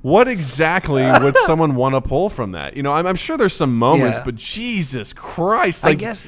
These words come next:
Speaker 1: you'd have to sift through all the raw data to get
Speaker 2: Yeah.
Speaker 1: what you wanted.
Speaker 2: I mean, I guess that, that really is the, the, the big question for me is, what is the gain?
Speaker 1: Yeah, what's
Speaker 2: By
Speaker 1: the
Speaker 2: doing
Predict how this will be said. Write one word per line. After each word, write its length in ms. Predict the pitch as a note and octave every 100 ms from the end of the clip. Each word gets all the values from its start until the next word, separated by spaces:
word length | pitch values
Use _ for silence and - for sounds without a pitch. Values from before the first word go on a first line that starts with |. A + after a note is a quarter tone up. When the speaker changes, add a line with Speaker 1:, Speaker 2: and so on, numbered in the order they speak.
| -
Speaker 1:
you'd 140 | E3+
have 160 | G3 A3
to 100 | F3
sift 340 | - G3 F3+
through 200 | - G3+
all 100 | F#3
the 100 | E3
raw 240 | D3 E3+ F3+
data 400 | E3 F3+ A3 D#3+
to 160 | - D#3+
get 220 | G3 F3+
Speaker 2:
Yeah. 120 | D3+
Speaker 1:
what 80 | -
you 100 | G3
wanted. 420 | E3+ B3 G#3+ G#2 - - - -
Speaker 2:
I 120 | - D#3+
mean, 120 | E3+
I 100 | D3+
guess 200 | E3 D#3+
that, 260 | D3+ D#3 C3+
that 200 | D#3 D3+
really 340 | C3+ D#3+ D3
is 240 | B2 B2 A2+
the, 260 | B2 A#2+ B2+
the, 160 | B2+
the 200 | B2 B2+
big 200 | C#3 G3
question 400 | G3+ F3 C#3+ C3
for 140 | B2 A#2
me 180 | C3+ B2
is, 180 | A2 G#2+
what 380 | G2 A#2 C#3
is 400 | B2 A2+ A2 G#2+ - -
the 100 | A2
gain? 420 | G2+ F2 A1 - - -
Speaker 1:
Yeah, 320 | - F#3 C#4 G2+
what's 220 | D#3+ D3+
Speaker 2:
By 40 |
Speaker 1:
the 100 | A3+
Speaker 2:
doing 160 | G3 D#3+